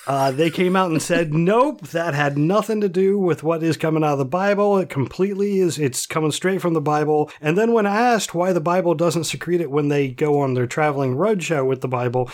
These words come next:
he's like, "Nope, it only secretes the oil when we're in Dalton, when I happen to be near my supply of mineral oil."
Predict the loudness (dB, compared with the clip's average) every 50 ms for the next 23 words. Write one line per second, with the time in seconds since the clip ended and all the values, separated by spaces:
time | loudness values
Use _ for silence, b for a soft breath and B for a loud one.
0 | B B -2 0 0 0 -2 0 2 2 2 4 4 2 2 2 2 2 4 2
1 | 2 2 2 0 0 0 -2 -2 0 -2 -2 -2 -2 -2 0 2 2 4 4 4
2 | 4 2 2 2 2 2 2 2 2 2 2 2 2 2 0 0 0 0 0 0
3 | 0 0 -2 -4 -8 _ _ _ _ _ _ _ -6 -2 0 0 2 2 0 0
4 | 0 -2 -2 -2 -4 -6 -6 -4 -4 -2 -2 0 0 2 2 2 2 0 0 0
5 | -2 -2 -2 -4 -4 -6 -6 -4 -2 -2 -2 0 0 -2 0 0 0 0 2 2
6 | 2 2 2 0 0 0 0 0 0 -2 -2 B